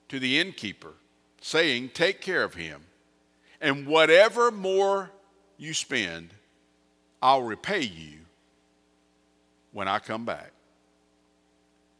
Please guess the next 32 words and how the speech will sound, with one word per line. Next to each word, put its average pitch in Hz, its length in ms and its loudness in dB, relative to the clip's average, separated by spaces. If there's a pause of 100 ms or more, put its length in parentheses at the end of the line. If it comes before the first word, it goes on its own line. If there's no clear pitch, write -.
(360)
"Which 262 180 -16
of 143 80 -12
these 110 220 -6
three," 104 420 -8 (1080)
Jesus 95 320 -14
asked, 73 420 -18 (1000)
"do 104 100 -12
you 135 200 -10
think 147 400 -8
proved 160 320 -6
to 123 100 -4
be 120 220 -4
a 104 80 -4
neighbor 131 420 -4
to 120 260 -10
the 117 100 -14
man 90 580 -10 (680)
who 113 100 -12
fell 127 300 -2
among 113 300 -6
the 123 80 -10
robbers?" - 560 -10 (1900)
And 95 80 -20
the 87 60 -12
man 113 240 -4
said, 92 400 -6
"The 101 80 -12
one 104 220 -8
who 120 120 -10
showed 127 260 -6
him 135 100 -10
mercy." 87 400 -12